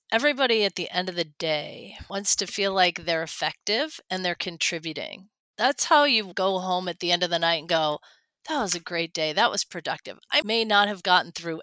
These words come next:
everything on my list, but the things that I did get done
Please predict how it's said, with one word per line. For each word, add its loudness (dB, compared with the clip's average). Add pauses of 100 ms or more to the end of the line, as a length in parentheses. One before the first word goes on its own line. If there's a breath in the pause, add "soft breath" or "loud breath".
everything -2
on 2
my 2
list, -4 (380 loud breath)
but -2
the 0 (140)
things -4
that -2
I 0 (440)
did 0
get -4 (140)
done 2